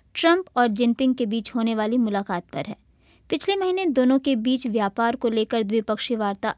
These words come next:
असफल होने के बाद ये उनकी पहली मुलाकात है। इस वार्ता से चीन और अमेरिका के बीच चल रहे ट्रेड वॉर के थमने की उम्मीदें लगाई जा रही हैं। तुर्की की सेना का कहना है कि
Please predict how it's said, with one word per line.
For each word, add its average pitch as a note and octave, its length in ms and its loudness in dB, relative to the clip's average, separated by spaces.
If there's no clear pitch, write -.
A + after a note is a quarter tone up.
असफल C4+ 420 -2
होने C4 240 2
के C4 140 -2
बाद B3+ 220 -2
ये C#4+ 120 6
उनकी D4 200 4
पहली A3+ 360 -2
मुलाकात F3+ 560 -6
है। - 80 -18
इस A#3 160 -4
वार्ता A#3 320 4
से C4 180 -2
चीन C#4 280 2
और C#4 200 2
अमेरिका E4 360 6
के D4+ 160 0
बीच A3 260 -2
चल A3 160 -2
रहे A3+ 220 0
ट्रेड C#4 420 0
वॉर G#3+ 180 0
के A#3 140 -4
थमने A3 420 -2
की C4 140 -4
उम्मीदें A#3 360 4
लगाई F#3+ 260 -4
जा F#3 160 -4
रही G3 240 -6
हैं। G#3 120 -10
तुर्की F#4+ 220 2
की G#4+ 140 2
सेना D#4 300 4
का D#4+ 120 0
कहना C#4 360 2
है D4 220 2
कि D#4 240 -4